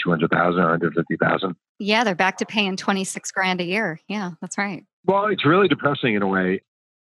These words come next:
Speaker 1: Here's what really depresses me about it. I'll give you the perfect example. So Sports Illustrated, when I was there, I mean, they'll literally call it Sports Illustrated.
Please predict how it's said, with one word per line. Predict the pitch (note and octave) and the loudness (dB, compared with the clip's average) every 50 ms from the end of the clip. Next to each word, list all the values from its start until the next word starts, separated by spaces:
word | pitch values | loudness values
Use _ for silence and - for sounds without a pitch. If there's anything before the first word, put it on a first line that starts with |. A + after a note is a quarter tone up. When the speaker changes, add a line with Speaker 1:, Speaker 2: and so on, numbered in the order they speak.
| _ - | _ -6
Speaker 1:
Here's | B2 A#2+ E3+ E3 D#3+ | 2 2 4 4 4
what | D3 B2+ A2+ | 2 2 4
really | A2 G#2 G2 F#2 | 4 6 6 4
depresses | E2 - F#2 E2 - - - | 2 0 -2 -4 -4 -6 -6
me | D#2 D#2 | -6 -4
about | C#2+ D2+ D2+ C#2+ | -2 -2 -2 -2
it. | C#2 - - | -4 -2 -2
I'll | F#2+ F2 | 2 2
give | G#2 G2 | 4 4
you | G2 | 4
the | F2 D#2 | 2 2
perfect | - F#2 E2 D#2+ F2 - | 2 0 0 0 -2 0
example. | D#2 E2 D2+ D2 D2 - - - _ - _ _ - | 0 0 0 0 -2 -4 -6 -14 _ -20 _ _ 0
So | - B2+ | 0 2
Sports | - - - D3 E3+ F3 - D#3+ | 2 2 2 2 2 4 4 4
Illustrated, | C#3+ B2+ A2+ - - A2 F#2+ F2+ F#2 F2+ | 4 4 2 2 2 2 2 2 2 0
when | F2+ F2+ | 0 0
I | F2+ F#2 | 2 2
was | F#2+ G2+ - F2 | 2 0 0 0
there, | F2+ E2 E2 E2 D2+ - - _ _ _ _ _ _ _ _ - | 0 2 2 0 0 -2 -8 _ _ _ _ _ _ _ _ 0
I | A#2 | 0
mean, | B2 B2 A2+ A2 - - - | 2 2 0 -2 -4 -2 0
they'll | B2+ B2 A2+ A2 | 2 4 4 4
literally | A#2+ C3+ B2 B2 A2+ A2 G#2 G#2 G#2 _ _ - | 4 4 4 4 2 0 -2 -4 -8 _ _ -4
call | - B2 A2+ G2+ | -2 0 0 0
it | F#2 - - | -2 -6 -10
Sports | - - G#2+ F#2 - | -8 -6 -6 -6 -4
Illustrated. | - G#2+ G2 - - F#2 F2 D#2 E2 E2+ | -6 -6 -6 -6 -4 -4 -4 -2 -4 -4